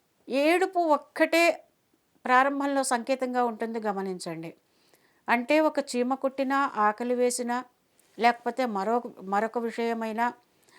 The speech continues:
అతను ఏ సంకేతాలని ఇవ్వలేక ఏడుపు అనే ఒకే ఒక సంకేతాన్ని ఇస్తాడు. ఆ సంకేతము కొ-,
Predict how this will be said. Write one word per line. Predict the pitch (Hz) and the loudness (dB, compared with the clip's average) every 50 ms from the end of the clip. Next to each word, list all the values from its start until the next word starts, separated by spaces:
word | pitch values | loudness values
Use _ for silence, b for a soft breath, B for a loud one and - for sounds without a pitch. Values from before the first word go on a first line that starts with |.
| b b b | b b b
అతను | - 220 220 - 269 262 | 2 2 2 2 0 0
ఏ | 233 214 220 240 | 0 2 2 2
సంకేతాలని | 240 - 262 254 247 - 262 254 254 254 240 240 240 240 233 - | 2 2 0 -2 -2 -2 -4 -2 0 0 -2 -2 -2 -4 -8 -6
ఇవ్వలేక | - 196 185 196 214 226 233 233 233 277 | -6 -6 -4 -4 -4 -2 -2 -4 -4 -4
ఏడుపు | 254 214 202 202 220 226 247 247 - 247 | -4 -2 -2 -2 -2 -2 -4 -4 -2 -2
అనే | 240 233 226 247 285 320 320 b b b b b b b - | -2 -2 -2 -2 -4 -6 -6 b b b b b b b -4
ఒకే | 202 202 208 247 262 | -4 -2 0 0 0
ఒక | 254 254 254 247 | 0 -2 -2 -2
సంకేతాన్ని | - 220 208 202 - 220 220 214 214 208 214 226 220 | -2 -2 -2 -4 -4 -6 -4 -2 -2 -4 -4 -4 -4
ఇస్తాడు. | 208 - - - 185 170 156 - - _ _ _ _ _ _ _ _ _ _ _ _ _ - | -6 -8 -8 -8 -8 -8 -8 -10 -14 _ _ _ _ _ _ _ _ _ _ _ _ _ 4
ఆ | - 247 277 320 | 8 10 10 10
సంకేతము | 349 320 330 320 302 294 285 285 285 269 269 254 254 269 311 330 320 - | 10 8 6 4 2 2 2 2 2 2 2 0 0 0 0 -2 0 2
కొ-, | 277 269 254 240 | 2 2 2 0